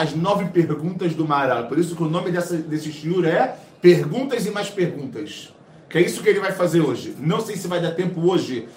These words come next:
da gente responder alguma, mas, como eu falo pra vocês, a nossa intenção aqui não é quantidade, não é terminar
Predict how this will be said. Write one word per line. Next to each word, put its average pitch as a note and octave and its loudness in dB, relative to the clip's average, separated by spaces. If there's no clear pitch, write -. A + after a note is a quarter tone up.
da D3 0
gente E3+ 2
responder E3+ 2
alguma, F3+ 2
mas, F3+ 2
como F3+ 2
eu - 4
falo F#3 0
pra F3 0
vocês, D3+ 0
a C3+ -2
nossa F#3+ -2
intenção F3 -2
aqui F#3 -4
não G3 2
é G#3 2
quantidade, D3 0
não D#3+ 2
é G#3 2
terminar F#3 2